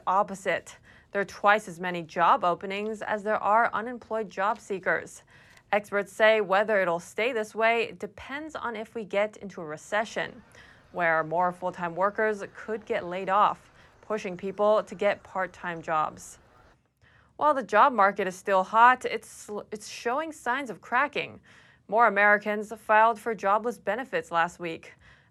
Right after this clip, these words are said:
Actually, it's the highest in eight months. And unfortunately, some Ford workers will be adding to that number soon.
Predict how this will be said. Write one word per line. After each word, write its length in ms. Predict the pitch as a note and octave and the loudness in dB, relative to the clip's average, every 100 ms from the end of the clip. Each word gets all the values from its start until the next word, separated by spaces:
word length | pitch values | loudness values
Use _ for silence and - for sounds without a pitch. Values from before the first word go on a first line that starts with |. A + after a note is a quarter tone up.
| - | -4
Actually, 540 | F3+ F#3+ F3 E3 E3+ | -2 -4 -8 -6 -6
it's 160 | F3+ F3+ | -8 -10
the 100 | F#3+ | -10
highest 500 | F#3 G3+ G#3 G#3 G#3 | -2 0 0 -2 -8
in 100 | G3 | -8
eight 160 | G3+ | -8
months. 580 | F3 F3+ G#3 - - - - - _ | -4 -2 -2 -6 -18 -20 -20 -20 _
And 100 | - | -8
unfortunately, 880 | B3+ A#3+ - A3+ C4 G#3+ G#3+ F#3 A#3 G#3+ | -6 -6 -2 -2 -2 -2 -4 -2 -4 -4
some 340 | - G#3+ A3 | 0 0 0
Ford 400 | G#3+ G3+ G#3+ A3+ | -6 -2 0 0
workers 500 | G#3 A3 G#3+ A3 G#3+ - | 2 2 2 -2 -4 -10
will 240 | F#3+ A#3 | -8 -8
be 200 | A#3+ F#3 - | -8 -8 -2
adding 400 | G3 A3 F#3 F3 | 2 2 -2 -6
to 80 | |
that 220 | F3 F3+ E3+ | -2 -2 -2
number 260 | E3+ D#3+ | -6 -6
soon. 520 | E3+ G#3+ A3+ E3+ - | -6 -4 -4 -4 -10